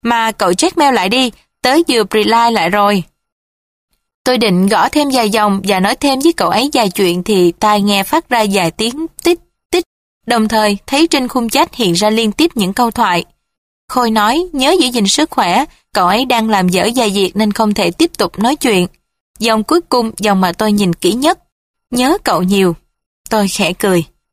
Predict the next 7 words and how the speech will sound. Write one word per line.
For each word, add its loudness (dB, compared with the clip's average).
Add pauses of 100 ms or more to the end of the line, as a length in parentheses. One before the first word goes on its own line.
(1000)
Kỳ 0
nghỉ 2
Tết 0
chính -2
thức -4
bắt -2
đầu, 0